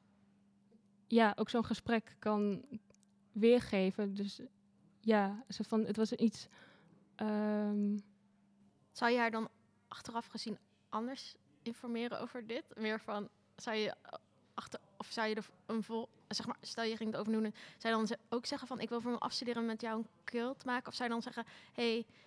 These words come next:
Speaker 2: ik kom, eh, bij jou langs, gezellig, en laten we samen een quilt maken'?
Speaker 1: Ja, ik denk dat het wel belangrijk is, ehm, dat ik dat met haar heb besproken.
Speaker 2: Ja.
Speaker 1: En ik,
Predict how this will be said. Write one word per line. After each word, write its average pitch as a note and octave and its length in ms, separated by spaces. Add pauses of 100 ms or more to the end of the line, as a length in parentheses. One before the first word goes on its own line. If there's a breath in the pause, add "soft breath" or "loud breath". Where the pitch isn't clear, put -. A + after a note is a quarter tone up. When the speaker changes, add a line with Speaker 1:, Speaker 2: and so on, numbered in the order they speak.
Speaker 2:
ik A#3 100
kom, A#3 280
eh, A3 220
bij A3 120
jou G#3+ 160
langs, G#3+ 280
gezellig, G#3 460
en G#3+ 140
laten G3+ 260
we G3 60
samen F#3+ 360
een G3 80
quilt F#3+ 280
maken'? F#3 240 (480 soft breath)
Speaker 1:
Ja, B3 100
ik A3 100
denk B3 160
dat C4+ 120
het B3 280
wel G#3+ 360
belangrijk A3 520
is, - 280 (360)
ehm, G#3 640 (320)
dat A3 160
ik A#3 100
dat G#3+ 140
met G#3 140
haar G3+ 220
heb G3+ 120
besproken. G#3 560
Speaker 2:
Ja. G3 60
Speaker 1:
En G3 220 (340 soft breath)
ik, G#3 100